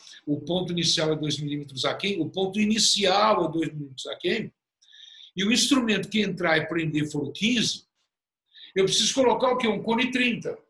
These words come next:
Pra colocar um cone trinta, eu uso um Wave One Gold vermelho ou primary. Né? Às vezes, é, eu não preciso,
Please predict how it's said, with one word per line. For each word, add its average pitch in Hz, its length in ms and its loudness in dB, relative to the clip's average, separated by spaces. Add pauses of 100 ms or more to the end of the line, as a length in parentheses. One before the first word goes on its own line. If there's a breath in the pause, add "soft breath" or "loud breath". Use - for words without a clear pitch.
(840 loud breath)
Pra 294 260 4
colocar 220 400 4
um 190 100 0
cone 185 280 -2
trinta, 233 580 2
eu 196 160 2
uso 180 500 -2
um 170 180 -4
Wave 170 260 0
One 160 260 -4
Gold 151 300 -4
vermelho 147 460 -4
ou 151 80 -2
primary. - 420 -12 (1400)
Né? 160 320 -2 (340 loud breath)
Às 135 180 -4
vezes, 185 240 2
é, 151 220 -4 (120)
eu 175 60 2
não 175 140 2
preciso, 196 720 0